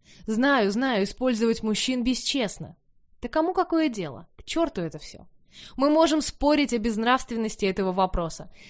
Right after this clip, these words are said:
но я здесь не для того, чтобы осуждать и рассказывать, что такое хорошо, что такое плохо.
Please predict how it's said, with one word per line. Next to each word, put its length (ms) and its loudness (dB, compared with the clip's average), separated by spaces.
но 100 -2
я 240 4
здесь 300 -2
не 120 -2
для 160 0
того, 300 2
чтобы 320 0
осуждать 640 -2
и 100 2
рассказывать, 600 4
что 180 -4
такое 300 0
хорошо, 500 -2
что 160 -6
такое 320 -4
плохо. 460 -8